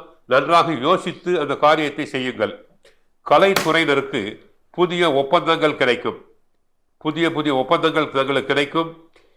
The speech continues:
சிலர் உழைப்பு காரணமாக, உத்தியோகம் காரணமாக வீட்டை விட்டு வெளியே சென்று தங்க நேரிடலாம். ஆக மனக்கவலைகள் நீங்கி நிம்மதி உண்டாகும். பொருள் வரத்து உண்டாகும்.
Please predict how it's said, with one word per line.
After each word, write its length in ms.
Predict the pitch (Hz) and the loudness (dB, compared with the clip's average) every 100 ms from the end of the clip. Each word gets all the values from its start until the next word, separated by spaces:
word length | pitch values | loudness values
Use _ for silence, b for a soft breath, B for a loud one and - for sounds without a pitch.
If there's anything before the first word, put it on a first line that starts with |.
| _ | _
சிலர் 680 | - 160 156 160 156 - _ _ _ _ _ - | -6 2 4 4 0 -14 _ _ _ _ _ -6
உழைப்பு 480 | 123 180 185 180 | 2 2 2 -2
காரணமாக, 640 | 156 151 147 151 151 147 156 | 2 2 4 4 4 2 0
உத்தியோகம் 540 | 127 127 165 151 151 | -4 -4 0 2 2
காரணமாக 760 | 135 135 135 135 135 143 151 151 B B B B | 2 2 2 2 2 2 -2 -4 B B B B
வீட்டை 420 | 107 156 185 180 | -8 -6 -2 -2
விட்டு 280 | 156 143 165 | -2 -4 -6
வெளியே 320 | 127 135 160 | -4 0 0
சென்று 320 | 151 139 143 135 | 0 -4 -4 -4
தங்க 260 | 131 139 | -2 -2
நேரிடலாம். 520 | 127 127 117 113 101 - - _ _ _ _ _ _ _ _ - | 0 -2 0 2 2 0 -18 _ _ _ _ _ _ _ _ 0
ஆக 640 | 117 120 107 120 127 127 - _ _ 101 | 2 2 2 2 0 -4 -12 _ _ 0
மனக்கவலைகள் 840 | 120 147 170 - 139 147 143 143 123 | 2 4 2 2 2 2 0 -2 -4
நீங்கி 380 | 131 135 127 147 | -6 -6 -6 -6
நிம்மதி 400 | 131 127 147 139 | -4 0 0 0
உண்டாகும். 720 | 120 117 123 117 120 98 - _ _ _ _ _ _ _ _ | -4 2 4 4 0 -6 -18 _ _ _ _ _ _ _ _
பொருள் 340 | 160 165 180 | 2 2 0
வரத்து 520 | 147 143 147 147 160 | 2 2 2 -2 -6
உண்டாகும். 680 | 127 123 135 120 131 117 - | -4 2 4 4 0 -6 -14